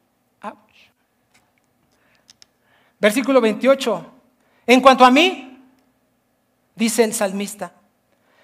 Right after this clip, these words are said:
"qué bueno es estar cerca de Dios. Señor, mi refugio,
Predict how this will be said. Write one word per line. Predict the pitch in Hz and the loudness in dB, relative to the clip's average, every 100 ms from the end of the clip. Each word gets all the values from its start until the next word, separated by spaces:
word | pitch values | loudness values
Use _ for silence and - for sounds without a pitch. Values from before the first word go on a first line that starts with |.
| _ - | _ 2
"qué | 240 | 2
bueno | 214 233 226 220 | 4 2 2 -4
es | 208 | -6
estar | 185 196 196 | -8 -4 -4
cerca | 202 208 214 214 | -2 -4 0 0
de | 190 | 0
Dios. | 202 226 214 - - _ - _ _ | 0 0 0 -6 -18 _ -20 _ _
Señor, | - 240 277 302 | 0 4 6 6
mi | 294 | 4
refugio, | 269 254 294 302 262 196 - | 2 2 0 -2 0 -2 -4